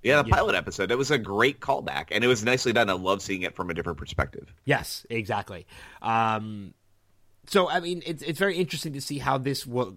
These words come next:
Speaker 2: how this ties into the entire episode, too, with the cult of Supergirl. Uh, but I do have some notes about, um,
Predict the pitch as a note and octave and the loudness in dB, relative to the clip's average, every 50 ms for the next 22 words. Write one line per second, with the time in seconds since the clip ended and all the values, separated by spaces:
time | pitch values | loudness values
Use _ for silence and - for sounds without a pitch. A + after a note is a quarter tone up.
0 | - - - B2 A#2 A2+ A2+ B2 A#2 - - B2 A2+ A2+ A2 G#2+ - B2+ A#2 G#2+ | -10 -2 2 2 2 2 0 -4 -6 -4 -2 0 0 0 -2 -2 -4 -4 -4 -6
1 | G#2 G2+ - - A2+ A2 G#2+ F#2+ G2+ G2+ G#2 - A2 G#2 G2+ F#2+ G2+ F#2 G2 - | -8 -12 -10 -8 -6 -6 -6 -8 -8 -10 -8 -6 -6 -6 -4 -6 -8 -8 -10 -10
2 | - G2 F2+ - - A2 G#2 F2 F2 - - - - A2 G2 - - _ - F2+ | -10 -10 -12 -10 -10 -12 -10 -12 -12 -16 -18 -12 -10 -8 -10 -10 -12 _ -20 -18
3 | - - A2 F2 F#2 E2+ F2+ F2 D#2+ D#2+ - - - - - - - - - B2+ | -14 -14 -12 -12 -12 -12 -12 -12 -14 -14 -18 -20 -20 -20 -20 -20 -10 -4 -2 -2
4 | B2+ B2+ D3 E3 E3+ D3 F#3+ G3+ G3 F#3 E3 - F3 D#3 D3+ C3+ B2+ B2+ B2+ - | 0 2 4 2 4 4 2 2 2 2 2 0 -2 -4 -2 -2 -2 -2 -2 -4
5 | - - - C3 A#2+ B2 A#2 A#2 A2+ G#2 - _ - A2+ A2 G#2+ G#2 G2+ G2 G2 | -8 -8 -6 -6 -4 -2 -2 -2 -4 -6 -8 _ -10 -8 -6 -6 -6 -6 -8 -10
6 | F#2 F2 | -14 -16